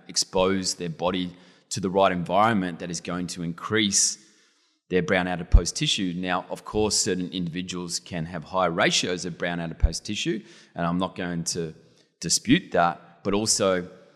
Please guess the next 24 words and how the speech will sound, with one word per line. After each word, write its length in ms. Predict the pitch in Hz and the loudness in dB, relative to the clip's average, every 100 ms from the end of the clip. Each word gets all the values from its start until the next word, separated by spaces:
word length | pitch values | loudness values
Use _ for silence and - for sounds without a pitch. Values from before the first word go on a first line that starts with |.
| _ _ - | _ _ -4
if 100 | 98 | 0
you're 120 | 95 | 4
not 160 | 110 | 4
exposing 760 | 107 - 98 101 107 104 95 95 | 4 0 4 4 2 0 -2 -4
your 140 | 82 | -6
body 280 | 85 90 87 | -2 -2 -2
to 160 | 85 90 | -4 -4
the 100 | 87 | -4
environment, 520 | 85 85 98 101 87 | -2 2 4 2 0
that's 180 | 82 - | -6 -6
also 260 | 90 - 87 | -6 -6 -6
going 280 | 87 87 | -4 -4
to 120 | 85 82 | -4 -8
increase 520 | 78 - 101 147 - | -8 -2 0 2 0
that. 380 | 82 87 - - - - | -2 -4 -6 -20 -20 -4
Because 200 | 113 123 | 2 4
a 60 | 135 | 6
lot 120 | 151 | 4
of 60 | |
the 100 | 175 | 2
time 480 | 101 113 110 110 98 - - - | -2 2 6 6 6 0 -20 -12
when 180 | - 95 | -2 0
people, 500 | 85 101 90 95 90 | 2 0 0 -2 -4
'cause 280 | 87 104 | -6 -6